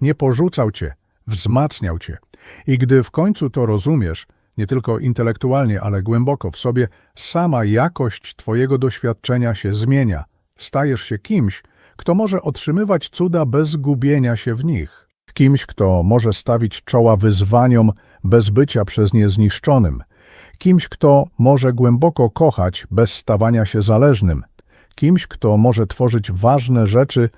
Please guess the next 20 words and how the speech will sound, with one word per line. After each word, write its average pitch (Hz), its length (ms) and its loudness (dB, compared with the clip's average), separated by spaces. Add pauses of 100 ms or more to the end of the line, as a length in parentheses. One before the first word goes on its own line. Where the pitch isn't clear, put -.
(240)
bez 135 300 4
neurotycznego 127 880 2
przywiązywania 113 800 2
się 80 160 -6
do 78 160 -2
nich. 73 300 -8 (560)
I 110 60 -2
wtedy 107 380 2 (340)
Wszechświat, - 720 -4 (240)
który 104 300 -2
cierpliwie 113 580 -2
czekał 147 460 -2
na 110 140 -2
ten 110 180 -2
moment, 120 420 0 (280)
w - 80 -20
końcu 120 360 -2
otwiera 92 340 -2
swoje 101 320 -4
śluzy. 117 400 0